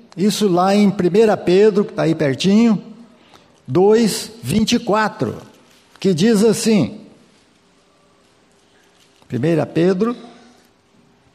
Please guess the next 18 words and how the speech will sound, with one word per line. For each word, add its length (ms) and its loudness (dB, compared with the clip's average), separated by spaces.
dois, 540 0
vinte 380 -2
e 40 -2
quatro, 680 -6
Levando 960 4
ele 320 4
mesmo 680 2
em 140 4
seu 500 -2
corpo 720 0
os 380 2
nossos 680 0
pecados 760 -2
sobre 400 0
o 80 2
madeiro, 800 0
para 260 -2
que, 400 0